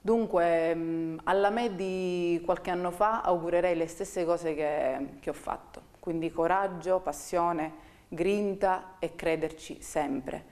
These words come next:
La musica è, è meravigliosa, come tutte le arti ha bisogno di disciplina e di infinito amore. Ehm, è un cammino, io lo definisco impervio, quindi molto difficile, però se ci si crede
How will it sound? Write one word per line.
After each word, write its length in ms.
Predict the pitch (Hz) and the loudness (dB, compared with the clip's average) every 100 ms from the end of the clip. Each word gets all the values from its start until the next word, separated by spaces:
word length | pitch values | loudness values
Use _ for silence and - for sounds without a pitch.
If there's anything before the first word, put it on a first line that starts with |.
| - - - _ _ | -20 -20 -20 _ _
La 140 | 175 190 | 0 2
musica 760 | 247 240 202 175 165 - - | 2 2 2 4 2 -4 -6
è, 520 | - 165 165 160 156 156 156 - | 0 2 4 4 2 0 -4 -4
è 80 | 175 | -2
meravigliosa, 840 | 175 165 165 160 160 156 151 143 - - - _ _ - - | 0 0 0 0 0 0 -4 -8 -8 -20 -20 _ _ -20 -2
come 200 | 175 170 | 0 2
tutte 260 | 185 - | 0 2
le 80 | 170 | 2
arti 340 | 180 180 180 165 | 2 0 -2 -2
ha 60 | |
bisogno 320 | 160 165 170 | -2 -2 -2
di 120 | 160 165 | -4 -4
disciplina 540 | 165 - 175 202 202 | -8 -6 -4 -2 0
e 60 | 165 | 0
di 100 | 165 | 0
infinito 480 | 165 - 170 165 | -2 -2 -2 2
amore. 480 | 160 160 151 151 131 - - - - - - | 2 2 0 0 -4 -8 -20 -20 -20 -20 -4
Ehm, 680 | 160 156 156 156 156 156 | 0 2 2 0 -2 -2
è 140 | - 202 | 2 2
un 180 | 208 | 2
cammino, 560 | 208 196 196 220 220 185 | 2 2 2 2 2 4
io 300 | 175 185 170 | 4 4 4
lo 120 | 160 | 2
definisco 460 | 165 170 190 196 - | 0 -2 -4 -4 -2
impervio, 840 | 170 165 156 147 135 143 147 147 - | -2 0 0 0 -2 -2 -2 -4 -8
quindi 220 | 180 170 | -4 -2
molto 300 | 185 190 185 | -2 -2 -4
difficile, 760 | 165 156 - 147 143 135 135 - - - - _ | -4 -6 -4 -4 -4 -2 -2 -2 -12 -20 -20 _
però 540 | - 208 202 160 - - | 2 4 6 4 0 -8
se 300 | - - 180 | -8 -4 -4
ci 140 | - | -4
si 160 | 185 190 | -4 -2
crede 720 | 185 165 147 147 170 240 - | 2 4 4 2 0 -2 -12